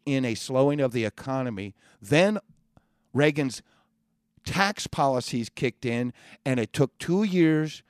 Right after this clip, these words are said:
to wring out the system to get to the point where, well, as Volcker said, risk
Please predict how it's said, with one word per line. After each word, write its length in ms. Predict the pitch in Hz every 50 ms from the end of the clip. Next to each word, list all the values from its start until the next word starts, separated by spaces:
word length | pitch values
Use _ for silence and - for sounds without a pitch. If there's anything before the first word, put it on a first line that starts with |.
| _ _ _ _ _ _
to 100 | - -
wring 480 | 120 98 92 104 104 123 160 185 185 185
out 280 | 180 175 170 175 - -
the 100 | 156 160
system 640 | - - 139 123 - - - 127 120 117 117 113 _ _ _ _ _ -
to 140 | - 131 104
get 380 | 87 90 90 127 151 175 180 _ _ _ _ _ _
to 200 | - - 156 160
the 100 | 156 165
point 420 | 156 - - - 131 127 127 123 -
where, 340 | - 120 120 120 123 120 117 _
well, 240 | - 120 120 123 127
as 100 | 113 101
Volcker 380 | 107 117 120 131 - - 110 -
said, 300 | - 143 127 117 104 90 85 -
risk 520 | 110 135 156 165 165 - - - _ _